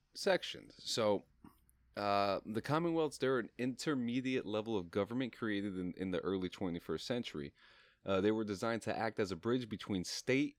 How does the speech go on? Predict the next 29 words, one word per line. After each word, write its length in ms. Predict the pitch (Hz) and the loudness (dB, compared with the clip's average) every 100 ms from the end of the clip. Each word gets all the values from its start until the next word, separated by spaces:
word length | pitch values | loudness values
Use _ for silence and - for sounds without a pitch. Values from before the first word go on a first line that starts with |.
| - | -8
and 100 | 92 | -8
federal 400 | - 101 90 80 | -2 0 0 -2
powers 640 | - 143 147 98 80 80 | -2 -4 -2 0 -2 -4
with 140 | 87 - | -6 -4
the 80 | |
goal 280 | 87 104 110 | 2 4 4
of 120 | 98 | 2
crafting 500 | - 123 131 - 104 | -2 -2 -2 -4 -2
legislation 800 | 95 92 92 104 101 - 139 151 160 _ _ _ | 0 0 -2 0 0 0 -4 -6 -8 _ _ _
that 140 | 123 104 | -2 -2
addressed 360 | 90 117 - | 0 0 0
common 340 | - 113 120 107 | -6 -4 -2 -4
concerns 460 | - 87 110 104 | -6 -6 -2 -2
among 220 | 95 90 | -2 -4
states 400 | 85 - 131 123 | -6 -4 -2 -2
while 120 | 101 87 | -2 -2
respecting 760 | 82 - - 127 131 - 107 | -4 -6 -6 -4 -4 -2 -2
their 120 | 92 | -2
differences. 640 | 82 113 - 85 - 78 76 - | 2 0 0 -8 -6 -8 -8 -14
Yet, 260 | - 101 95 _ _ _ _ - | -4 -2 -2 _ _ _ _ -10
however, 600 | 104 110 151 131 98 - - - _ | -2 2 2 2 0 0 -8 -20 _
instead 420 | 107 98 - 127 | -4 -2 0 2
of 120 | 120 101 | 2 0
fostering 560 | - 107 - - 117 | -2 -2 -2 -2 -2
unity, 420 | 92 107 117 123 | 0 2 2 2
the 120 | 139 101 | 0 -2
Commonwealths 640 | - 107 120 110 110 104 - | -4 -4 -2 2 2 0 -2
often 440 | 101 107 - 95 | -4 -4 -4 -4
exasper-, 640 | 104 87 104 117 - - | -4 -2 -2 -2 -6 -8